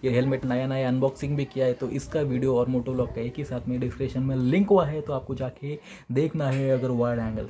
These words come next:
से आप experience करना चाहते हो। Real Moto Vlog देखो, और आल-, आगे और भी video आने वाले अपने Moto Vlog के,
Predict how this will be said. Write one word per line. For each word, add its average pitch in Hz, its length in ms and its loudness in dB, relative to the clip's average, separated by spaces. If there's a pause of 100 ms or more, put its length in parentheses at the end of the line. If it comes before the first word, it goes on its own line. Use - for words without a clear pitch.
से - 60 -12
आप - 120 -10
experience - 400 -12
करना 107 340 -6
चाहते 110 280 -8
हो। 107 200 -4
Real 180 260 4
Moto 156 240 -2
Vlog 139 220 -2
देखो, 123 260 -8
और 131 160 -2
आल-, 127 240 -4
आगे 135 520 0
और 131 240 -2
भी 147 120 0
video 135 220 2
आने 147 280 0
वाले 147 180 0
अपने 135 180 -4
Moto 131 260 -4
Vlog 135 160 -2
के, 131 220 -6